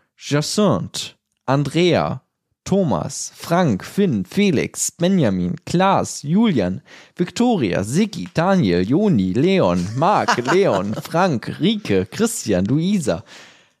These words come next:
Arkadiusz, Jonas. Sind die überhaupt noch aktuell? Mal gucken. Doch, ich glaub schon.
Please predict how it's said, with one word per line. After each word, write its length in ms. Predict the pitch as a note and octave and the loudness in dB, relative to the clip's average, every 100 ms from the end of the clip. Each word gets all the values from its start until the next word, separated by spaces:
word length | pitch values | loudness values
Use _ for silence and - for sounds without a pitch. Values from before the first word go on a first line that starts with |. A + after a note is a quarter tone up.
| _ _ _ _ _ - | _ _ _ _ _ -8
Arkadiusz, 880 | G#3 - G#3+ A3 G#2+ F#2 - - - _ _ _ _ _ - | -6 0 0 2 0 -2 -2 -4 -6 _ _ _ _ _ -4
Jonas. 640 | D3+ A3+ A#2 C#2 - - | 0 2 0 -2 -6 -8
Sind 160 | - G2 | -6 -4
die 40 | |
überhaupt 200 | E3+ F3 | -2 -4
noch 100 | - | -6
aktuell? 460 | - - - G2+ E4+ _ _ _ _ _ _ _ _ _ _ _ _ _ _ _ _ _ _ _ _ _ | -12 -10 -4 -2 -2 _ _ _ _ _ _ _ _ _ _ _ _ _ _ _ _ _ _ _ _ _
Mal 300 | - - - | -12 -8 -8
gucken. 340 | - D4 - E3+ - | -4 -2 -2 -6 -2
Doch, 200 | D#4 B3+ | -2 0
ich 120 | - | -2
glaub 180 | E3+ - | -4 -4
schon. 240 | D#4+ C4+ | -2 -4